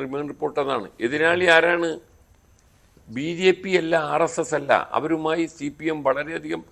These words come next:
സൗഹൃദത്തിലാണിപ്പോൾ കണ്ണൂർ ജില്ലയിലും കേരളത്തിൻ്റെ വിവിധ ഭാഗങ്ങളിലും. അതിനൊരു കാരണവും പറയുന്നുണ്ട്.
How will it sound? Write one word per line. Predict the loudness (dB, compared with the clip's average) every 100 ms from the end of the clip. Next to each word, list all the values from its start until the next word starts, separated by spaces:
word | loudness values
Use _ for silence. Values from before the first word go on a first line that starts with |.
| -20 _
സൗഹൃദത്തിലാണിപ്പോൾ | 0 0 2 0 2 0 4 4 4 0 -2 0 2
കണ്ണൂർ | 0 -2 -4
ജില്ലയിലും | -4 -4 -6 -6
കേരളത്തിൻ്റെ | -6 -6 -6 -8 -8
വിവിധ | -10 -10 -8
ഭാഗങ്ങളിലും. | -8 -10 -10 -10 -14 _ _ _ _ _ _ -6
അതിനൊരു | 0 2 2 2
കാരണവും | 6 6 6 2 2
പറയുന്നുണ്ട്. | 2 2 0 -8